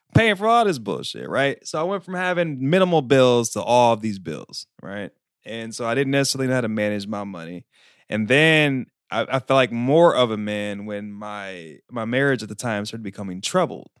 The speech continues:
right? And then I had to start making other decisions and started to having more adult conversations. And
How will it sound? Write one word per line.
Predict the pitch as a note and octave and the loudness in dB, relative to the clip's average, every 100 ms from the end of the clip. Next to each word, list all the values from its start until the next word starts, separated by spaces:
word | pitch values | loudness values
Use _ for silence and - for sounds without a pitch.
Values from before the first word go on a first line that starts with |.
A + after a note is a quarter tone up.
| _ _ | _ _
right? | - G2 A2+ - | -8 -6 -6 -8
And | A#2+ G#2+ | -6 0
then | B2+ | 2
I | B2+ | 2
had | C3 B2 | 2 0
to | A2+ | -2
start | - A#2 | -4 -2
making | A2+ A#2 A2+ A2+ | -2 -2 -4 0
other | D#3+ F#3+ C#3 G#2 | 4 6 6 4
decisions | G2+ G2+ - G2 G2 G2 F#2+ - _ _ _ - | -4 -8 -8 -8 -8 -10 -12 -16 _ _ _ -6
and | G#2 G#2+ G2+ G2+ G#2 | -2 0 0 -2 -4
started | C3+ B2+ | -2 -2
to | A#2 | -2
having | C3 B2 | 0 0
more | A#2+ B2 A#2+ A#2+ | 0 0 0 -2
adult | B2+ A2+ A#2+ A#2 - | -4 -2 -2 -2 -4
conversations. | C3 G#2+ G2+ - D#3+ D#3 - A#2 G#2+ G#2 G2+ | -6 -4 -4 0 2 2 0 -2 -4 -8 -10
And | G2+ G2 F#2+ | -12 -12 -14